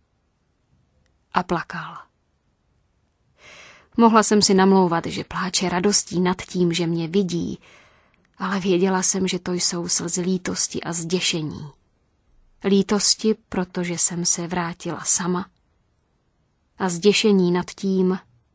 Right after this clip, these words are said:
jak vypadám. Přibrala jsem sice už dvanáct kilo, ale do mé předválečné váhy mi pořád ještě scházelo dalších patnáct. V době svého návratu jsem ještě netušila,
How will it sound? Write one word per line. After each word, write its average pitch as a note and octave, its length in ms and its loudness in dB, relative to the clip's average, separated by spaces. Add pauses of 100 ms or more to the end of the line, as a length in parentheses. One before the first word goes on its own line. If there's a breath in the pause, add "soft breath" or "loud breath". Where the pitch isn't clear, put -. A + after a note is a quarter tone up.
(460)
jak F3 220 -6
vypadám. D#3+ 600 -10 (1800 loud breath)
Přibrala A#3 440 4
jsem G3+ 220 4
sice G#3+ 280 2
už F#3 180 0
dvanáct F#3 480 2
kilo, F#3 460 0
ale E3+ 240 -4
do F3+ 140 -2
mé F3 320 -2
předválečné F#3 880 -2
váhy E3+ 400 -4
mi F3 180 -2 (100)
pořád G3+ 520 -2
ještě F3+ 380 -4
scházelo F3 580 0
dalších E3+ 640 -4
patnáct. - 720 -8 (720 loud breath)
V F3+ 80 -2
době A3 300 6
svého G3+ 320 4
návratu G3 460 2
jsem G3+ 220 2
ještě G3 260 -2
netušila, G3 640 -4